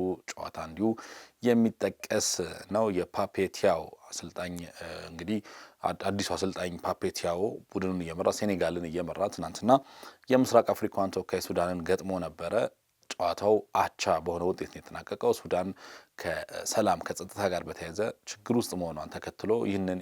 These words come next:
የሜዳዋን ጨዋታ ያደረገችው በሌላ ሀገር ስቴዲየም በሊቢያ ነው ያደረገችው እና ይህንን ጨዋታ ዜሮ ለዜሮ በሆነ የአቻ ውጤት አጠናቃለች። ውጤቱን ተከትሎ ሱዳን መሪነቷን አስቀጥላለች። ምድቡን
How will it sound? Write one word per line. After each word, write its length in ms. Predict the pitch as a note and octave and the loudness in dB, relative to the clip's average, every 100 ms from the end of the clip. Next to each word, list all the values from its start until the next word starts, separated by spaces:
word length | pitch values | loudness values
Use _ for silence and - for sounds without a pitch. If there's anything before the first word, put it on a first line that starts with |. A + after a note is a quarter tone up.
| - | -4
የሜዳዋን 600 | F#2 G#2 G2+ F#2+ E2+ D#2 D2+ _ - | 0 2 8 8 8 2 -8 _ -12
ጨዋታ 360 | F2 D2+ - A2 C3 - - - - | -6 -4 2 2 2 -6 -18 -6 6
ያደረገችው 580 | A2 F2+ E2+ F#2 - | 8 8 6 0 2
በሌላ 340 | A2+ G2+ C3 F2 | 6 6 6 2
ሀገር 240 | - - | -4 -8
ስቴዲየም 340 | - - D#2+ E2 | -10 -8 -10 -4
በሊቢያ 340 | G2+ A2 E2 | 0 2 0
ነው 160 | D#2 D#2+ | -2 -10
ያደረገችው 500 | D#2+ D#2+ C#2+ - - | -12 -10 -12 -12 -4
እና 120 | G#2 | 0
ይህንን 280 | G#2 F#2 E2+ | 2 0 -2
ጨዋታ 240 | - - - A#2 - - - - | -6 -6 2 2 0 -18 -12 4
ዜሮ 180 | B2 A#2 | 6 8
ለዜሮ 320 | G2+ F2+ F2 E2+ | 6 2 -2 -2
በሆነ 260 | E2 E2+ E2 | -4 -4 -6
የአቻ 540 | E2 - F#2+ - F#2 | -4 -2 -2 0 0
ውጤት 360 | E2+ - F2 - - - | 0 -2 -10 -8 -10 -2
አጠናቃለች። 760 | G2 G#2 F#2+ E2 - - G2+ - | -2 -2 -2 -4 -6 -4 -4 0
ውጤቱን 500 | A#2 - F#2 F#2 E2+ D#2+ - | 0 2 0 0 -6 -8 -8
ተከትሎ 440 | F#2+ E2+ - G#2+ A#2 | -8 -8 -6 -4 -4
ሱዳን 340 | - A2 B2 G2+ | 2 6 6 4
መሪነቷን 640 | F#2+ G2+ G2+ D#2+ - - | 4 2 0 -4 -8 -12
አስቀጥላለች። 600 | - - - - - - | -12 -10 -10 -10 -14 -8
ምድቡን 400 | G#2+ F#2+ G2 B2 | -4 0 2 2